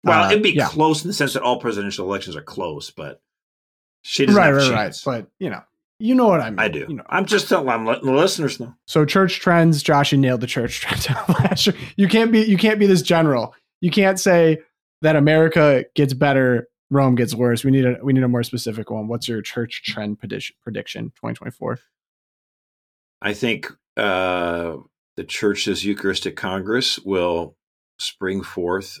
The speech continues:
Speaker 1: um, spiritual fruits, and that Eucharistic adoration will become a more normalized practice in more parishes instead of just being a, something that, you know, is done occasionally. I think more and more it'll become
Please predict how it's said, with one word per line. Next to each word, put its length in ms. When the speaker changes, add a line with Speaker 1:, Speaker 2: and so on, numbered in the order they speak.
Speaker 1:
um, 420
spiritual 460
fruits, 460
and 100
that 280
Eucharistic 540
adoration 540
will 140
become 600
a 120
more 500
normalized 1160
practice 600
in 100
more 200
parishes 640
instead 280
of 80
just 240
being 280
a, 60
something 340
that, 240
you 80
know, 160
is 120
done 220
occasionally. 540
I 60
think 160
more 160
and 80
more 200
it'll 160
become 380